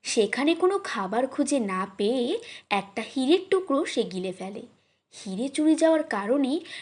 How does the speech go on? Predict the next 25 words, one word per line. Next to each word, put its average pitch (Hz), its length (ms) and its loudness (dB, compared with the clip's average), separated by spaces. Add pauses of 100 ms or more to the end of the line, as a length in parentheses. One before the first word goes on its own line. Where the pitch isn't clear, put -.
রাজপ্রাসাদে 302 800 0
সবার 320 460 2
ঘুম 403 240 -2
হারাম 208 420 -6
হয়ে 180 160 -8
যায়। 180 220 -12 (440)
রাজা 196 400 2
মশাই 285 340 2
জ্যোতিষীকে 240 600 2
ডেকে 208 260 2
পাঠান। 185 420 -8 (480)
জ্যোতিষী 254 480 4
বলে 370 220 8
হীরের 247 360 0 (100)
টুকরো 320 360 2 (120)
একটা 208 300 -2 (120)
ইঁদুর 220 340 -2
খেয়ে 185 200 -6
ফেলেছে। 185 440 -10 (520)
সেনাপতি 208 680 0
রাজার 226 340 4
হিরে 190 320 -8
উদ্ধারের 240 500 0
জন্য 349 380 6 (260)
রাজ্যময় 277 840 6